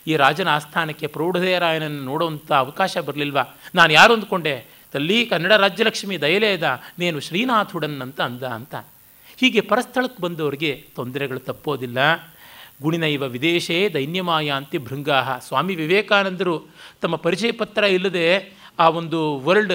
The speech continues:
ರಿಲಿಜನ್ಸ್ ಪಾರ್ಲಿಮೆಂಟಿಗೆ ಹೋದಾಗ ಎಷ್ಟು ಒದ್ದಾಡಿದ್ರು. ಆ ಪ್ರೊಫೆಸರ್ ರೈಟ್ ಅನ್ನುವ ಗ್ರೀಕ್ ವಿದ್ವಾಂಸರು, ಹಾರ್ವರ್ಡ್ ಪೀಠದಲ್ಲಿ ಇದ್ದವರು, ಅವರು ಆ ಯೋಜಕರಲ್ಲಿ ಒಬ್ಬರಾಗಿದ್ದರು. ಅವ್ರ ಹತ್ರಕ್ಕೆ ಕಡೆಗೆ ಹೇಗೋ ಹೋಗಿ,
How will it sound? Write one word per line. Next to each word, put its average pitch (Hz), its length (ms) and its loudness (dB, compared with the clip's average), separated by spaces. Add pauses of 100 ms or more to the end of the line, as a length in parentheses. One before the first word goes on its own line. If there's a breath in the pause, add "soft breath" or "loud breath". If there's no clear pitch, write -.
(380 loud breath)
ರಿಲಿಜನ್ಸ್ 180 560 0
ಪಾರ್ಲಿಮೆಂಟಿಗೆ 165 680 0
ಹೋದಾಗ 147 460 0
ಎಷ್ಟು 165 380 -4
ಒದ್ದಾಡಿದ್ರು. 147 640 0 (180 loud breath)
ಆ 156 100 8
ಪ್ರೊಫೆಸರ್ 170 460 0
ರೈಟ್ 208 300 2
ಅನ್ನುವ 190 280 0
ಗ್ರೀಕ್ 190 400 -4 (380 loud breath)
ವಿದ್ವಾಂಸರು, 160 840 0 (720 soft breath)
ಹಾರ್ವರ್ಡ್ 196 440 4
ಪೀಠದಲ್ಲಿ 185 520 -4
ಇದ್ದವರು, 147 560 -2 (160)
ಅವರು 190 200 0
ಆ 151 200 6
ಯೋಜಕರಲ್ಲಿ 165 580 -2
ಒಬ್ಬರಾಗಿದ್ದರು. 135 640 -2 (260 loud breath)
ಅವ್ರ 180 160 2
ಹತ್ರಕ್ಕೆ 214 340 -2
ಕಡೆಗೆ 180 400 -2
ಹೇಗೋ 170 280 0
ಹೋಗಿ, 151 520 -2